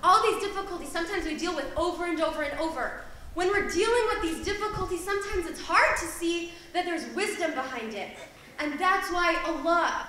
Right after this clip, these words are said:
out of His incredible knowledge, blessed us with the Quran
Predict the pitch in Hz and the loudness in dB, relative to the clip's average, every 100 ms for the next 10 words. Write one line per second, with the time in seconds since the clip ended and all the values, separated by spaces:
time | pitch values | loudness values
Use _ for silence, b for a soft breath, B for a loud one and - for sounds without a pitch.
0 | 320 339 339 339 330 - 302 269 - - | 0 2 2 0 -4 -4 -8 -8 -10 -2
1 | 349 453 466 440 330 302 262 226 - - | 6 6 6 4 2 2 0 0 -6 -10
2 | B B B 294 403 - 370 349 302 302 | B B B 4 4 4 -2 -4 -6 -6
3 | 285 285 254 233 254 220 | -8 -6 -4 -2 -2 -4